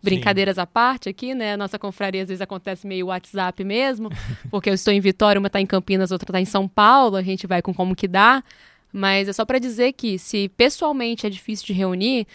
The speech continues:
Speaker 1: não perca a oportunidade de participar da, das confrarias que sabemos que tem, que são virtuais.
Speaker 2: Sim.
Speaker 1: Então você consegue juntar pessoas do mundo inteiro, do país todo,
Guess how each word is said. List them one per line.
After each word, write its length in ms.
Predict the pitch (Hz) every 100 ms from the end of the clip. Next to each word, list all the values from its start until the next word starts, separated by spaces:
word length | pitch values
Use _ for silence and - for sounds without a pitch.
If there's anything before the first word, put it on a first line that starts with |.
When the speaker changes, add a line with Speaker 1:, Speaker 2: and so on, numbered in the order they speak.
| - -
Speaker 1:
não 180 | 233
perca 340 | 247 254 240 285
a 40 |
oportunidade 680 | 254 254 247 262 254 220 226
de 60 | -
participar 540 | 226 - - - 208
da, 180 | 208 220
das 360 | - 208 208 -
confrarias 560 | 214 220 190 208 220
que 80 | - _
sabemos 460 | - 214 202 233 -
que 100 | 277
tem, 400 | - 214 208 262 _ _ _ -
que 60 | -
são 200 | - 262
virtuais. 760 | 240 247 311 311 240 196 202 - -
Speaker 2:
Sim. 220 | 170 151
Speaker 1:
Então 140 | 135
você 160 | 180 202
consegue 340 | 208 208 208
juntar 220 | 202 196 185
pessoas 440 | 196 - 175 165
do 80 | 170
mundo 200 | 170 202
inteiro, 580 | 233 214 214 220 202 185
do 100 | 175
país 440 | 175 160 185 -
todo, 600 | - 196 208 208 202 208